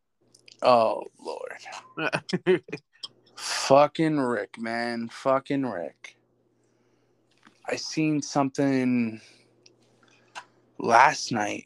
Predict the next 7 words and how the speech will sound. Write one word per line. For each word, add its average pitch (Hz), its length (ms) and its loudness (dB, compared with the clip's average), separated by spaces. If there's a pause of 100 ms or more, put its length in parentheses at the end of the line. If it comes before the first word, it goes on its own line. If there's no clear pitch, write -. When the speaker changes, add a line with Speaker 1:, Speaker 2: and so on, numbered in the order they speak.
Speaker 1:
I 123 140 0
couldn't 147 240 6
sleep 139 320 0
last 117 320 4
night. 110 340 -8
Um, 104 360 -14 (2250)
I 117 60 4